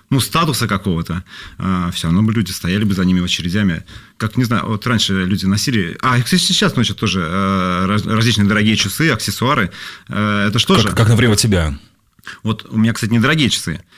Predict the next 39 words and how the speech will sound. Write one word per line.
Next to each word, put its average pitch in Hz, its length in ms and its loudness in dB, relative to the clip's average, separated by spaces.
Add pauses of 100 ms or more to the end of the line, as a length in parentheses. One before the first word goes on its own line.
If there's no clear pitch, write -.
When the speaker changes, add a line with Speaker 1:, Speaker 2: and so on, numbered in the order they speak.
(240)
Speaker 1:
И 107 160 4
они 120 160 2
даже 123 160 2
без 123 100 2
батарейки, 131 340 2
они 92 100 4
не 113 120 4
ходят. 95 340 0 (200)
Ну, 139 100 4
у - 20 4
меня 123 140 2
поэтому 143 300 4
они 131 100 4
сейчас 143 120 2
действительно 135 300 2 (120)
как, 104 80 0
как 131 200 2 (100)
аксессуар. 135 420 0 (320)
Я 117 160 -2
просто 131 180 0
их 120 80 2
ношу, 156 220 2
чтобы 123 260 2
не 127 80 4
забыть 175 240 4
купить 98 220 0
батарейку. 107 380 0
Вот 95 120 -2
уже 98 140 0
две 104 160 2
недели 104 280 2
они 90 200 2
не 101 80 2
ходят. 87 280 -4 (440)
А, 85 1080 -4
а - 120 -4
так 143 120 -2
вообще 127 200 -2
удобно, 87 460 2